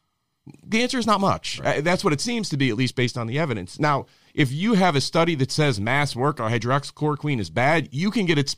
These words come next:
Speaker 1: printed with almost no issues, and then it gets redacted three weeks later 'cause it turns out you falsified an entire data point, which did happen. Or it turns out if you try to say the children can spread covid nineteen,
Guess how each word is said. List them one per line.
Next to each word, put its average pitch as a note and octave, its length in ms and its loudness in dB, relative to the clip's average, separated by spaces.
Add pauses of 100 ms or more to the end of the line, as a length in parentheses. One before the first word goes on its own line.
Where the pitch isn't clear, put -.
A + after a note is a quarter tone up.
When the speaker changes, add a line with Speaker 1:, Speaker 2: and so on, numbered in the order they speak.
(140)
Speaker 1:
printed F3 360 0
with C3 140 -2
almost C3 320 -2
no D3+ 320 2
issues, D#3+ 340 0
and C#3 120 0
then D3+ 100 2
it C3+ 80 -2
gets C#3+ 160 -2
redacted B2+ 480 0
three C#3 160 -2
weeks B2+ 240 -2
later C3+ 240 2
'cause G#2+ 140 -6
it - 60 -6
turns B2+ 260 2
out C3 180 2
you A2 80 2
falsified C3+ 720 0
an A2+ 80 -6
entire D3 440 0
data D3+ 280 2
point, G2 320 -6 (200)
which A2+ 220 2
did A#2+ 160 6
happen. G2 460 -2 (520)
Or G#3 220 6
it D#3+ 120 0
turns E3 240 0
out D#3+ 220 4
if C3 140 0
you C3 60 -8
try D#3+ 200 0
to D#3 80 0
say D#3+ 180 -2
the A#2 80 -6
children B2+ 420 0
can E3 300 -2
spread D#3+ 340 -2
covid D3+ 280 -2
nineteen, C#3 640 0